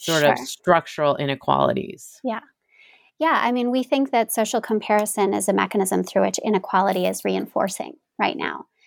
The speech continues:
Speaker 2: So as inequality increases, the, um, you know,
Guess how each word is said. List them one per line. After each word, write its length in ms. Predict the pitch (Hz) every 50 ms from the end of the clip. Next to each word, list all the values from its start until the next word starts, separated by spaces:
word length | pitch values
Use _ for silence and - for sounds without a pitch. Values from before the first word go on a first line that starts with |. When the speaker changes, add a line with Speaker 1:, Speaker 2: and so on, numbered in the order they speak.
| _ _ _
Speaker 2:
So 340 | - - - - 220 208 202
as 220 | - - 208 190
inequality 680 | 220 208 202 196 - - 226 214 214 214 202 202 190 190 185
increases, 840 | 190 202 190 - - 196 185 185 - 190 190 185 185 190 196 - - - -
the, 280 | 214 185 180 180 - - _ _ _ _ _ _ _ _ _ -
um, 380 | 190 185 180 185 190 - - - _ _ - -
you 120 | 240 208
know, 260 | 190 180 - - -